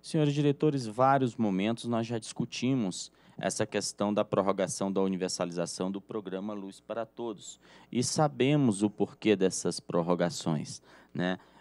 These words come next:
Verdadeiramente, uma vez universalizado, doutor André, a gente se depara com a situação de ser declarado universalizado e passa-se ao regime da quatrocentos e quatorze, o que naturalmente imputa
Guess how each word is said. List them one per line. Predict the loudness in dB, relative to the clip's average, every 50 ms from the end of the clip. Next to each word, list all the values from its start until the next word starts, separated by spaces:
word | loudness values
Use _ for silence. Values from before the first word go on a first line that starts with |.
| _
Verdadeiramente, | -4 0 0 2 4 2 2 4 4 4 4 4 4 4 4 2 2 0 0 0
uma | 0 0 0
vez | 2 2 2 2 2 0
universalizado, | 0 0 2 2 2 2 2 2 0 0 0 -2 0 2 4 4 4 2 2
doutor | 0 -2 -2 -2 -2 -4 -4
André, | -4 -4 -4 -2 0 0
a | 0
gente | 0 0 -2 -2 -2
se | -4 -4 -4 -4
depara | 0 0 0 0 4 4 6 8 8 8 6 4 2 -2 -6 -12 -14 -14 -10 -4
com | 0 4 4
a | 4 4
situação | 2 0 -2 -4 -4 -2 2 4 4 4 2 2 2 4 4 4 4 2 0 -4 -12 _ _ -12
de | -8 -2
ser | 2 2 2 4
declarado | 4 2 0 2 2 2 2 4 4 4 4 4 4
universalizado | 2 2 2 2 0 0 2 0 2 0 2 2 4 6 6 6 6 4
e | 2
passa-se | -2 2 4 6 6 6 4 2 0 -4 -4 -4 -6 -10 -12 -12 -4 2
ao | 2 4
regime | 4 4 2 2 2 2 2 2 2 4
da | 4 2 2
quatrocentos | 4 2 2 2 2 0 -2 -2 -2
e | -2 0
quatorze, | 0 0 0 4 4 4 4 4 2 -2 -12 -16 -20 -20 -20 -20 -12 -6
o | -6 -6
que | -4 -2 0
naturalmente | 0 0 0 0 0 2 2 2 2 2 0 0 0 0 0 2 2
imputa | 4 4 2 2 2 2 2 2 2 2 2 2 2 2 2